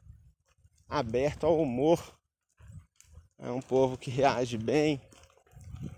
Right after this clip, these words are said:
à piada, reage bem a, a coisas engraçadas. É um povo que fica o tempo inteiro buscando formas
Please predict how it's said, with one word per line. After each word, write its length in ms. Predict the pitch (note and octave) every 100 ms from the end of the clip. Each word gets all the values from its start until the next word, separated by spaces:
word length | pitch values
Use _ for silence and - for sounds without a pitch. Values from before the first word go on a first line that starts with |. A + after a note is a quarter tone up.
| -
à 100 | -
piada, 640 | B2 - C#3 A2+ A#2+ A#2+ A2+
reage 340 | A#2+ B2+ A#2+
bem 480 | A2+ A#2+ C#3 C3+ B2+
a, 220 | A2 F#2 - - - - - - - - - - - -
a 400 | A2 G#2+ F#2+ - - - - -
coisas 280 | - D3+ B2+
engraçadas. 800 | C3 B2 A#2 - C3 B2+ C3 - - - - - - - - - - - - - -
É 100 | D#3+
um 120 | F3+
povo 440 | - E3+ F3 D3+ D#3
que 200 | - D#3
fica 460 | - - D#3 -
o 40 | D3+
tempo 360 | - A#3+ A3+
inteiro 340 | G3 - E3 D#3
buscando 480 | D3+ - E3+ D#3+
formas 800 | D3 - - E3+ D3+ D3+ - -